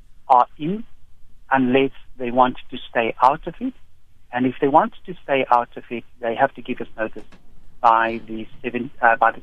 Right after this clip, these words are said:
thirty-first of, uh, January twenty seventeen.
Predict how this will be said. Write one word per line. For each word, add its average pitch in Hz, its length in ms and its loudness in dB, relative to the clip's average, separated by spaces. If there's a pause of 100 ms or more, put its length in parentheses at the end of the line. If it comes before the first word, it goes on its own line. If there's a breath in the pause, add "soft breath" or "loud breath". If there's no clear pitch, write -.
thirty-first - 520 -6 (200)
of, 110 200 4 (140)
uh, 110 280 2 (320)
January 110 480 0 (120)
twenty 107 340 -10 (120)
seventeen. 104 520 -12